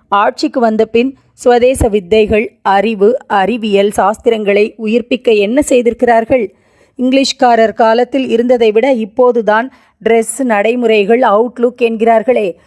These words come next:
அந்த மனோபாவம் ஆகிய எல்லாவற்றிலும் ரொம்பவும் இங்கிலீஷ்காரன் மாதிரியே பண்ணி கொண்டு வருகிறார்கள். ஆயுர்வேதம் ஏதோ ஜஸ்டிஸ் ஆட்சியிலாவது கொஞ்சம் கடாட்சம் பெற்றுவிட்டதால், அதை முன்னுக்கு கொண்டு வருவதாக ஆமை வேகத்தில் என்னவோ செய்து,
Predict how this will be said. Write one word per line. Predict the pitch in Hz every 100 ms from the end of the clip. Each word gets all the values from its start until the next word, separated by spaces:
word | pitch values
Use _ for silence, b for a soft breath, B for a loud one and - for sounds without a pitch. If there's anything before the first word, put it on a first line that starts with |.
| b b
அந்த | - 240 240
மனோபாவம் | 214 208 233 254 226 202 214 269 -
ஆகிய | 233 240 214 185
எல்லாவற்றிலும் | 190 262 311 285 247 233 214 269
ரொம்பவும் | 196 196 220 226 240 311
இங்கிலீஷ்காரன் | 247 240 254 - 262 240 226
மாதிரியே | 220 220 247 247 277
பண்ணி | - 226 247
கொண்டு | 254 233
வருகிறார்கள். | 226 214 226 208 196 214 - _ b b b b
ஆயுர்வேதம் | 208 240 254 220 214 240 254
ஏதோ | 208 202 226 240
ஜஸ்டிஸ் | 202 208 - 262 -
ஆட்சியிலாவது | 202 214 - 233 220 214 226 285
கொஞ்சம் | 233 226 208 240 269
கடாட்சம் | 226 202 233 - 247
பெற்றுவிட்டதால், | 226 220 220 214 220 220 226 b b b 262
அதை | 269 285
முன்னுக்கு | 262 269 311 320
கொண்டு | 302 269 262
வருவதாக | 262 247 247 240 233 285 - b b -
ஆமை | 247 262 269 247
வேகத்தில் | 233 285 311 320 302
என்னவோ | 269 262 262 302
செய்து, | 285 277 302